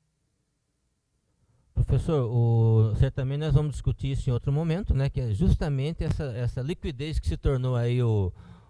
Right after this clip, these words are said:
o, o, o, a sociedade, né? Não no Brasil só, mas em todo o mundo nós tivemos aí uma, uma diferença na,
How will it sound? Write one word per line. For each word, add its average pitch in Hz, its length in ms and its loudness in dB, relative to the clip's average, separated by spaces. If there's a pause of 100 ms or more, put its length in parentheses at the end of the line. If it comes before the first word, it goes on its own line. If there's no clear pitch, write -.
o, 104 60 -4
o, 104 840 0
o, 95 40 -2
a 95 100 0
sociedade, 104 580 4
né? 113 160 2
Não 143 240 2
no 214 60 -6
Brasil 156 420 -2
só, 139 240 2
mas 120 180 -4
em 123 100 -6
todo 170 380 0
o 160 40 0
mundo 135 340 0
nós 120 160 -2
tivemos 127 420 -4
aí 123 200 -4
uma, 127 240 -8
uma 117 200 -10
diferença 120 800 -6
na, 101 300 -10